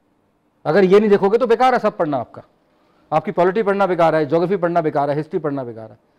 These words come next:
अब इसमें teaching क्या करेगी बताओ इस वक्त, है ना? अब आप science में देख लो, दो question आए, world history में पिछली बार एक भी question नहीं आया, modern history के दो question आ रहे हैं। अब modern history का देखो बिल्कुल बुरा हाल कर रखा है। एथिक्स इंटीग्रिटी तो है ही है,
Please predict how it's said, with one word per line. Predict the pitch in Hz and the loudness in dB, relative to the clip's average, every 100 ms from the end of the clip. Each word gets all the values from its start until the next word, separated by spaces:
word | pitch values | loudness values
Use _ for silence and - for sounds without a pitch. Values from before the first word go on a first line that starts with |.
| _ _ | _ _
अब | 156 | -4
इसमें | 165 190 | -2 -2
teaching | 185 208 | -4 -2
क्या | 208 208 | 0 0
करेगी | 170 131 | 0 -2
बताओ | 123 123 | -6 -8
इस | 120 - | -10 -12
वक्त, | 117 _ _ _ _ _ _ _ _ _ _ _ _ _ | -20 _ _ _ _ _ _ _ _ _ _ _ _ _
है | 165 | -2
ना? | 208 160 - _ _ _ 170 | -2 -4 -18 _ _ _ 2
अब | 180 | 2
आप | 208 | 4
science | 202 208 214 | 2 2 2
में | 214 | 2
देख | 196 | 4
लो, | 214 | 2
दो | 196 | 2
question | 196 - 214 | 0 -4 2
आए, | 202 202 190 | 2 2 2
world | 160 190 | 2 2
history | 196 - 214 | 0 -2 -2
में | 208 202 | -2 -4
पिछली | 165 208 | -4 0
बार | 196 | 2
एक | 185 | 0
भी | 175 | -4
question | 208 220 202 | -4 -2 -2
नहीं | 196 | 0
आया, | 185 190 | 0 2
modern | 170 180 | 0 -2
history | 196 160 196 | -6 -8 -8
के | |
दो | 180 180 | -6 -6
question | 180 196 | -6 0
आ | 185 | 0
रहे | 180 | 0
हैं। | 185 - _ _ _ | -4 -12 _ _ _
अब | 151 | -2
modern | 156 170 | 0 0
history | 196 156 | -2 -2
का | 196 | -4
देखो | 165 196 | -2 -4
बिल्कुल | 175 180 | -4 -4
बुरा | 165 156 | 0 0
हाल | 151 | 0
कर | 143 | -4
रखा | 113 - | -8 -16
है। | 123 _ _ _ _ _ _ _ _ _ | -20 _ _ _ _ _ _ _ _ _
एथिक्स | 165 160 185 | -6 -4 -4
इंटीग्रिटी | 196 180 180 170 | -4 -4 -6 -6
तो | 165 | -6
है | 160 165 | 0 0
ही | |
है, | 190 | -2